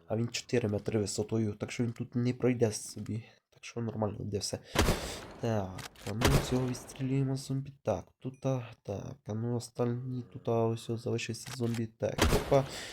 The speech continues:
це, скоріше всього, якась лабораторія чи як.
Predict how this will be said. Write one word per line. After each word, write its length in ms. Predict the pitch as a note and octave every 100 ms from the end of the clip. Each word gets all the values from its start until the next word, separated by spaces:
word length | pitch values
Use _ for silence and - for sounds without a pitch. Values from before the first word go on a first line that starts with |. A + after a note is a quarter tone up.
| - -
це, 120 | -
скоріше 280 | - - C#3+
всього, 160 | - C#3+
якась 300 | C#3 C#3 C3+
лабораторія 1000 | C3 A#2+ B2+ B2 A#2+ - D#3+ D3 A#2+
чи 240 | G#2+ - A2
як. 500 | G2+ A2 C3+ -